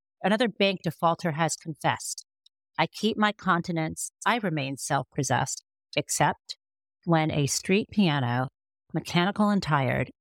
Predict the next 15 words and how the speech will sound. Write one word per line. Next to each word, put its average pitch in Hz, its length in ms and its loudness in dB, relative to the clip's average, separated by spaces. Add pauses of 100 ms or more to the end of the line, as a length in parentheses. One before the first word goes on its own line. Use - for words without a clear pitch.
reiterates 170 760 2
some 180 320 2
worn-out 180 540 0 (160)
common 175 360 2
song 135 460 0 (540)
with 202 320 2 (100)
the 190 60 -6
smell 180 340 2
of 165 80 0
hyacinths 180 760 -2 (200)
across 151 340 0
the - 100 -8
garden, 135 420 0 (460)
recalling 226 500 2
things 214 520 0